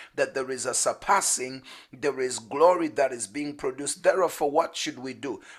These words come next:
We must constantly become aware of the things, as we encouraged in Philemon one six, as the Bible says that the,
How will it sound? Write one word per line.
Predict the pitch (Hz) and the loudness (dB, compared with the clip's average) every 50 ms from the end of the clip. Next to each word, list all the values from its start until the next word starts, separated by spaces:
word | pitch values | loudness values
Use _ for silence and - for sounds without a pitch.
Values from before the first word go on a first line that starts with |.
| - | -10
We | - 110 120 | -6 -6 -6
must | 117 120 139 156 175 165 - - - | -4 -2 0 0 0 0 -2 -2 -2
constantly | - 151 151 143 - - 131 117 110 - 120 120 | -4 -4 -4 -4 -4 -4 -4 -6 -4 -4 -4 -4
become | 110 110 123 123 - - - 160 139 139 143 - - | -4 -6 -8 -8 -6 -4 -2 -2 0 -2 -2 -2 -2
aware | - 117 113 117 135 135 127 123 123 - | 0 0 0 0 0 0 2 0 0 0
of | 113 113 98 98 | -2 -4 -4 -6
the | 127 135 | -6 -6
things, | 131 - - 139 135 135 123 107 | -6 -8 -12 -12 -10 -10 -6 -4
as | 123 107 107 113 | -4 -4 -4 -4
we | 120 113 113 | -6 -6 -6
encouraged | 117 120 113 - - 139 135 131 120 104 101 | -6 -8 -4 0 2 2 2 2 -2 -6 -8
in | 107 113 110 | -12 -12 -12
Philemon | - - - 165 147 135 123 120 117 113 113 | -8 -4 -2 0 0 0 0 -2 -4 -6 -4
one | 110 107 120 131 131 123 117 | -2 0 2 0 0 -2 -4
six, | 110 - - - 147 147 - - - - - - - - - - - | -6 -6 -4 -4 -6 -8 -8 -10 -10 -10 -12 -14 -20 -20 -20 -12 -6
as | - 131 127 127 | -2 -2 -2 -2
the | - 123 | -4 -2
Bible | 104 139 139 139 131 131 123 | 2 2 2 2 2 0 -2
says | - - 123 127 120 101 | -4 -4 -4 -6 -6 -6
that | 127 117 113 | -6 -6 -4
the, | - 120 104 104 | -4 -4 -4 -6